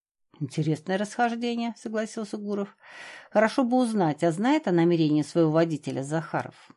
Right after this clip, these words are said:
«Думаю, что не знает. И думаю, что Лукин,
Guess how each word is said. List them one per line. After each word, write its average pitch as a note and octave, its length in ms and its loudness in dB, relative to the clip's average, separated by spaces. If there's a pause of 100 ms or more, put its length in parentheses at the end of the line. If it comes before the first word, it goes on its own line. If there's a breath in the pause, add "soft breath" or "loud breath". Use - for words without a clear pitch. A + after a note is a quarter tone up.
(120)
«Думаю, E3 460 0
что E3+ 200 -8
не F#3 140 -2
знает. C#3+ 360 -4 (480 soft breath)
И G3 120 0
думаю, B3+ 360 4
что - 220 0
Лукин, C#4+ 560 4